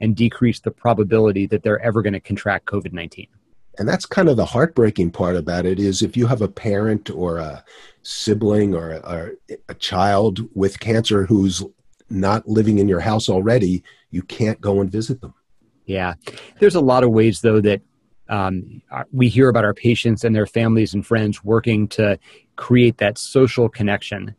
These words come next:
Speaker 1: And I know we were gonna talk about that in some more detail, but it's just so important, um, that if there's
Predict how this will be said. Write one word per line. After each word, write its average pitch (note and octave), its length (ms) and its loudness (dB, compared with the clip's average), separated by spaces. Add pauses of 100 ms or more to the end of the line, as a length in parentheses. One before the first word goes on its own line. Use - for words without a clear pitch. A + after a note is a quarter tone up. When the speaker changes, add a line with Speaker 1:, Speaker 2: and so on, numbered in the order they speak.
Speaker 1:
And A2 120 -4
I A2 60 2
know A#2 180 4
we A2+ 140 2
were A2 80 2
gonna G#2+ 160 0
talk A2 260 -2
about G#2+ 220 -2
that G#2+ 140 -2
in G#2 80 -2
some A#2 160 -2
more G#2+ 140 0
detail, G#2+ 440 -2
but G2+ 180 -2 (360)
it's C#3 160 0
just C3 240 -2
so C3+ 160 6
important, G2+ 520 -2 (440)
um, G2+ 220 0
that G#2 180 0
if A#2+ 260 -2
there's G#2+ 420 2